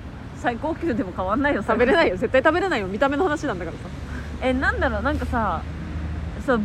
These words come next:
Speaker 1: ベタなものそんな嫌いないよね。わかる？その、ナスとか、
Speaker 2: うん。
Speaker 1: あー、
Speaker 2: あ、トマトとか？
Speaker 1: トマト、キュウリとか、
Speaker 2: うん、
Speaker 1: 青臭い。
Speaker 2: うん。
Speaker 1: あ、でもキュウリそうでもないのか。
Speaker 2: いや、
Speaker 1: ウリ臭いのがダメなんだよ。
Speaker 2: 食べるよ。でも、いや、キュウリは、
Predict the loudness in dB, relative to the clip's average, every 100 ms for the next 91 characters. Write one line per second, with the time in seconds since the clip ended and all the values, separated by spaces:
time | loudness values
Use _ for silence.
0 | 2 2 4 4 2 2 0 -2 -2 -2
1 | -2 -4 -2 0 0 -2 -4 -6 -10 -10
2 | -12 -12 -12 -12 -8 -4 -2 -2 -4 -8
3 | -8 -8 -10 -10 -12 -12 -4 0 0 0
4 | -4 -4 -6 -6 -4 -2 -2 -4 -4 -6
5 | -10 -12 -12 -12 -8 -4 -4 -2 -2 -4
6 | -4 -6 -6 -8 -6 -4 -2 -2 -6 -4
7 | -4 -4 -6 -6 -6 -6 -2 0 0 -2
8 | -2 0 2 0 -4 -2 -2 -2 -6 -2
9 | 0 0 -2 -2 -2 -2 -4 -4 -6 -8
10 | -10 -10 -12 -12 -14 -14 -14 -12 0 0
11 | 0 -4 2 2 2 0 0 -2 -2 -4
12 | -8 -8 -12 -12 -14 -10 2 4 4 2
13 | 2 0 -4 -4 0 0 -2 -2 0 2
14 | 0 0